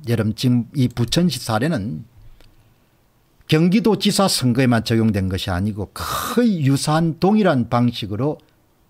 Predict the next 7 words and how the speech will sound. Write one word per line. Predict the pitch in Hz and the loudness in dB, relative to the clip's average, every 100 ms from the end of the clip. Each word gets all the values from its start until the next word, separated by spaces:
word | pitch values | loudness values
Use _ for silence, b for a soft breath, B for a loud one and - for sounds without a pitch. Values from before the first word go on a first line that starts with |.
| _ - | _ -2
유월 | 143 143 | 2 2
일일 | 143 143 | 2 0
지방선거의 | - - 147 147 - 110 104 107 104 113 | 0 0 2 0 0 -2 -2 -2 -2 0
대부분이 | 110 110 143 156 165 b b b b b b _ - | 2 2 0 0 -2 b b b b b b _ -6
후보별 | 180 143 123 117 117 - | 0 2 2 0 -2 -8
사전투표 | - - 131 123 151 143 - 135 - 143 | -10 -4 -2 2 0 -2 -6 -8 -4 -4
득표수가 | - - 135 113 - 95 120 131 | -4 -6 -4 -4 -6 -2 -2 -2